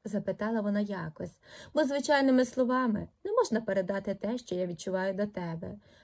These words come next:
відповів він тоді. І хоч він читав їй чимало поезій,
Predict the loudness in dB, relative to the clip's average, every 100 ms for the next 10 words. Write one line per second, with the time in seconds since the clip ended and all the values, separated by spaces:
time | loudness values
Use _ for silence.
0 | _ -2 -2 0 0 0 -4 -6 -6 -4
1 | -6 -8 -14 -20 _ _ _ -6 0 4
2 | 2 2 -4 2 6 6 4 2 4 4
3 | 2 0 0 -2 -4 -8